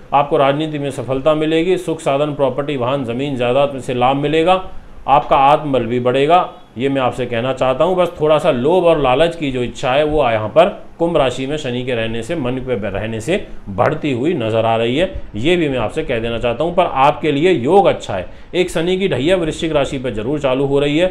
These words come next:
परंतु ये ढैया आपके लिए बुरी नहीं रहेगी क्योंकि कुंभ राशि के शनि हैं। अब बात करते हैं नेक्स्ट राशि की और राशि का नाम रहेगा मकर। जितने भी जातक मुझे मकर के सुन रहे हैं, आप ध्यान से सुन लीजिएगा,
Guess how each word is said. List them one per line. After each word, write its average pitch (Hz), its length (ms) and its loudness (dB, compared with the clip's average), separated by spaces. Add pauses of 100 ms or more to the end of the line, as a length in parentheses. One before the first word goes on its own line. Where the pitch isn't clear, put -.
(340)
परंतु 185 340 2
ये 185 100 2
ढैया 156 260 2
आपके 139 280 0
लिए 156 100 0
बुरी 131 300 -2
नहीं 110 320 -4
रहेगी 151 340 0
क्योंकि 151 240 -2
कुंभ 156 260 -2
राशि 113 300 -4
के 151 180 -2 (240)
शनि 104 320 -2
हैं। 73 200 -10 (1000)
अब 170 100 6
बात 156 240 4
करते 151 240 2
हैं 160 120 0
नेक्स्ट 139 320 -2
राशि 123 260 0
की 165 200 -2 (300)
और 175 160 6
राशि 156 340 2
का 160 100 2
नाम 135 300 0
रहेगा 127 420 0 (580)
मकर। 151 420 0 (480)
जितने 214 360 2
भी 285 100 2
जातक 226 300 6
मुझे 202 220 2
मकर 180 280 2
के 170 100 -2
सुन 156 220 -4
रहे 165 100 0
हैं, 165 60 2
आप 160 140 4
ध्यान 143 240 0
से 147 120 -2
सुन 139 160 -2
लीजिएगा, 147 600 0